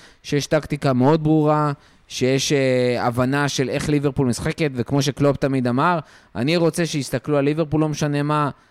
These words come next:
אה, איזה מדים הם לובשים, ומי השחקנים, אה, זה כדורגל של קלופ." סורי, אני לא ראיתי את הכדורגל הזה של קלופ. אני ראיתי כדורגל מאוד מבולגן, מאוד מפוזר, מאוד חלש,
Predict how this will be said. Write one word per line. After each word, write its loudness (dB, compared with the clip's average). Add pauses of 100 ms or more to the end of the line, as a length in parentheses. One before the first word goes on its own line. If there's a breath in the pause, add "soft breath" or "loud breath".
(220 soft breath)
אה, -4
איזה 2
מדים 2
הם 2
לובשים, 2
ומי 0
השחקנים, -2
אה, 2
זה 2 (180)
כדורגל 2
של -2
קלופ." 0 (320 soft breath)
סורי, 2 (120)
אני 6
לא 6
ראיתי 2
את -4
הכדורגל 2
הזה 2
של 0
קלופ. 2 (360 soft breath)
אני 0
ראיתי 0
כדורגל 0
מאוד 2
מבולגן, 2 (180)
מאוד 2
מפוזר, 2 (300 soft breath)
מאוד 2
חלש, 2